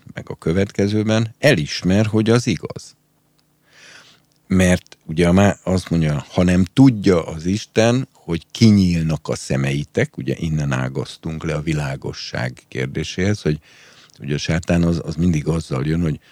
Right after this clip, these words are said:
„na majd én most kinyitom a te szemedet. Na majd most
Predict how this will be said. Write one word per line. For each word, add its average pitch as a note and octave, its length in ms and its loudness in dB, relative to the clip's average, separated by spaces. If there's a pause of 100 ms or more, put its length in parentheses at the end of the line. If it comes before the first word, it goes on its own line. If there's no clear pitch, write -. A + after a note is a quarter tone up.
(120)
„na F2 140 -4
majd F2 300 2
én F2 120 2
most F2 440 -4 (360)
kinyitom F2 520 2
a G#1+ 80 -6
te - 180 -10
szemedet. - 760 -12 (840)
Na F2 120 0
majd E2 260 2
most E2+ 280 -4